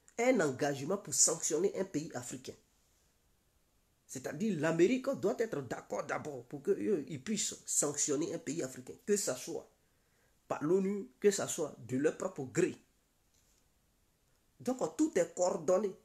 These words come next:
avec l'Union, truc, euh, avec l'Amérique. Et les pays africains se soumettent à ça. Est-ce que vous voyez les pays africains, beau-, les marionnettes qui sont là-bas ?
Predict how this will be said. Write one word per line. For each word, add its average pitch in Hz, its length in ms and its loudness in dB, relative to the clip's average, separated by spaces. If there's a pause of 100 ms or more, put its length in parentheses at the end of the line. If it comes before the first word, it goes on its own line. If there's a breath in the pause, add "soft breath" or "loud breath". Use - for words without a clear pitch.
avec 151 340 -2
l'Union, 175 420 0 (720)
truc, 190 220 -4
euh, 139 140 2 (100)
avec 139 300 -4
l'Amérique. 127 580 -2 (800)
Et 277 100 2
les 220 140 6
pays 214 420 4
africains 143 320 -4
se - 140 0
soumettent 202 520 2 (120)
à - 80 -6
ça. - 340 4 (1800)
Est-ce 220 140 -4
que - 100 0
vous 175 180 0
voyez 151 220 4
les 135 160 0
pays 147 340 -4
africains, 131 460 -6 (140)
beau-, 131 500 -6
les 127 140 4
marionnettes 143 500 0
qui 151 80 -6
sont 175 160 -8
là-bas ? 151 240 -8